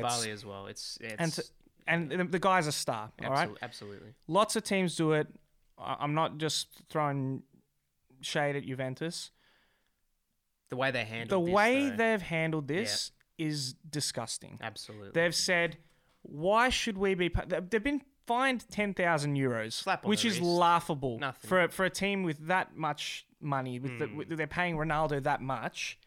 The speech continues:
Speaker 1: Uh,
Speaker 2: You'd
Speaker 1: <laughs> in
Speaker 2: think
Speaker 1: a couple of seconds, they're paying Ronaldo that much.
Speaker 2: And they say,
Speaker 1: Yeah.
Speaker 2: "Oh, why should we be punished for a few of our fans?"
Speaker 1: Right.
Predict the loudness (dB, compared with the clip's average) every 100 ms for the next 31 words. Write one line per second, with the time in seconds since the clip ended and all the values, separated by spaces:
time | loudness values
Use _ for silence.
0 | -20 -10 -4 0 0 0 -2 0 2 2
1 | 0 -2 -2 -2 -2 -4 -6 -4 -4 -4
2 | -6 -6 -8 -8 -10 -12 -16 -4 0 2
3 | 2 2 2 4 4 2 2 4 4 2
4 | -2 0 0 0 0 -2 0 0 -2 -6
5 | -2 0 0 0 0 2 0 0 -2 -4
6 | -4 -8 -6 -2 -2